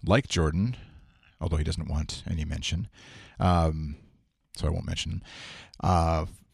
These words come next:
supporting my Patreon campaign, which I'm just gonna keep it as a low-key thing, uh, until I get a chance to make a video and stuff.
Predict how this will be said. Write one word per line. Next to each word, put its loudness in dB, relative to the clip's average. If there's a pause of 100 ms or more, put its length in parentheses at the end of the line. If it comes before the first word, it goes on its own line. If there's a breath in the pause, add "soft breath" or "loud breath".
(120)
supporting 2
my 2
Patreon 8
campaign, 6 (580 loud breath)
which -2
I'm 2
just 4
gonna 2 (400)
keep 2
it 6
as 4
a 4
low-key 4
thing, 0
uh, 0
until 2
I 4
get 2
a 0
chance 0
to 0 (480 loud breath)
make 0
a -4
video 0
and 0
stuff. 0